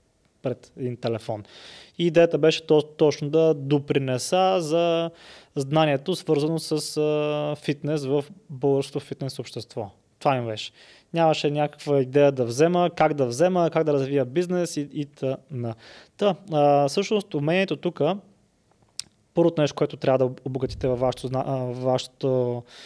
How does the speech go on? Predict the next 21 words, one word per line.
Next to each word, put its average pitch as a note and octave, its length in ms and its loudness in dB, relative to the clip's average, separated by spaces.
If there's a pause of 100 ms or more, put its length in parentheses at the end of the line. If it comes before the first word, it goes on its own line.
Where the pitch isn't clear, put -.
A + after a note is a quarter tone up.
(240)
вашата C3+ 360 2
реалност C3+ 460 2
е C3+ 240 2
интегритета. C3+ 800 0
Второто E3+ 400 2
нещо, D3+ 600 -4
второто D3 400 0
умение D3 640 -2
е E3 220 2 (280)
способността C#3 880 -2
да D#3+ 400 2 (200)
получавате. C3+ 760 2 (600)
А, C#3+ 220 2
като D3 360 -2
в G3+ 120 -4
случая, F#3+ 760 0 (100)
защо E3+ 1120 2
съм E3 240 -2
сложил E3 240 6
тази D3+ 220 2
точка? C#3 340 -2